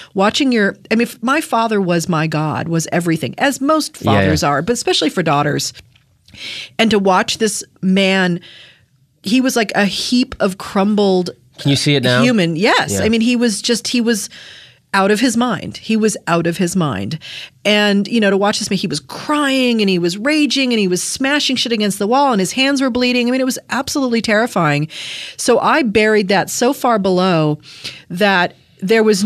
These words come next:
Speaker 1: there was no way for my child mind to assimilate that information.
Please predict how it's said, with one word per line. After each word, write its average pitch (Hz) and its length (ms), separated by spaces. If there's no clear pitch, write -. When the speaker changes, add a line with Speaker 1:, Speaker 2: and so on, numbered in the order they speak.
Speaker 1:
there 226 180
was 226 160
no 262 440
way 208 560
for 202 200
my 185 680
child 175 480
mind 165 320
to 160 120
assimilate 151 920
that 131 260
information. 131 960